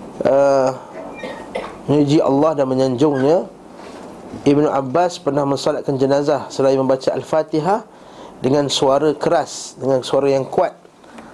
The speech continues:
Sesudah takbir yang pertama, beliau berkata, "Agar kalian mengetahui bahawa itu adalah sunnah." Maksudnya, kita ni sekali sekala ataupun jarang-jarang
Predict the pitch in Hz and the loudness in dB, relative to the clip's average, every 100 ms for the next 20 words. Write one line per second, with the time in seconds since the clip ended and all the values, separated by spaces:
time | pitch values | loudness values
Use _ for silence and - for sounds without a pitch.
0 | - 135 - 143 139 131 156 - 113 165 | -6 -4 0 0 0 -2 -4 -4 -2 0
1 | 180 139 139 127 113 - 156 - 120 120 | 2 2 0 -2 -6 -4 -2 -2 -2 0
2 | 143 196 - - - - - - - - | 0 -2 -6 -20 -20 -20 -20 -20 -20 -20
3 | - - - - - - - - - - | -20 -20 -20 -20 -18 -20 -20 -20 -20 -20
4 | - - - - - - - - - - | -18 -18 -18 -18 -16 -14 -14 -16 -18 -18
5 | - 196 - - - - - - - - | -16 -14 -14 -14 -18 -18 -20 -20 -20 -16
6 | - 123 160 151 143 156 147 175 - 143 | -4 2 2 2 0 -2 0 -2 0 -2
7 | 135 139 - 143 151 143 135 139 139 135 | -2 -2 -2 0 0 0 0 0 -2 -4
8 | 147 139 127 135 131 139 151 127 123 127 | 0 2 2 0 0 0 0 0 2 2
9 | 160 185 - - - - - 127 113 110 | 0 -4 -16 -20 -12 -6 -2 0 0 -2
10 | - - 113 120 - 147 165 196 - - | -4 -8 -2 0 2 4 4 2 -4 -18
11 | - - - - - - - 139 185 202 | -20 -18 -18 -10 -8 -4 -2 2 4 2
12 | 202 - 170 190 220 202 - 165 165 175 | -2 0 0 0 -2 -4 0 0 2 0
13 | - - 165 147 127 151 180 180 180 143 | 0 -2 -2 -2 0 0 2 -2 -2 0
14 | 139 123 127 180 | 0 2 0 -4